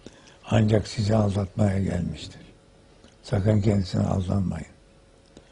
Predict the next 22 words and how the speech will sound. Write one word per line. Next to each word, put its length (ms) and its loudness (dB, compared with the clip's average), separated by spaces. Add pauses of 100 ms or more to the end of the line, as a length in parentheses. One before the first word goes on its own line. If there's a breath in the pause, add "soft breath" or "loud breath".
(240 loud breath)
Çünkü 320 0
kendisi 500 0
diyor 200 2
ki 200 -2
ben 120 0
maneviyata 800 0 (480 loud breath)
hizmet 380 -2
edeceğim. 460 -8 (720 loud breath)
Size 320 0
soruyorum 480 2
maneviyata 440 0
hizmet 280 -2
edecek 320 -4
nesi 300 -6
var? 200 -14 (1160 loud breath)
Camiye 520 4
gidiyorsunuz, 520 0
karışıyor 480 -2
muyuz? 400 -4 (640 loud breath)
Ben 140 2
gidiyorum 520 0
demiyor. 340 -2